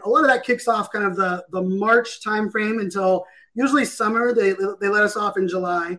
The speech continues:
Uh, and then it kinda kicks back off, uh, up, kicks back up in the fall, you know, for a lot of events. And,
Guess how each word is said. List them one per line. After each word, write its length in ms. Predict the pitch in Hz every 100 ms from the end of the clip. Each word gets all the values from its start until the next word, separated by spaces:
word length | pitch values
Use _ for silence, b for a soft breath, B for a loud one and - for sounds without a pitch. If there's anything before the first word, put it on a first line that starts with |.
| b b b
Uh, 260 | 185 180 180
and 100 | 185
then 120 | 202
it 80 | 196
kinda 180 | 208 196
kicks 220 | 175 202
back 200 | 214 190
off, 300 | 185 185 180 -
uh, 200 | 180 180
up, 140 | 175 170 _
kicks 220 | 214 208
back 200 | 220 190
up 160 | 190 190
in 80 | 185
the 80 |
fall, 520 | 180 302 233 196 175 b b _
you 80 | 202
know, 60 |
for 120 | 190 202
a 60 |
lot 160 | 196 190
of 80 | 185
events. 380 | 175 226 180
And, 220 | 196 190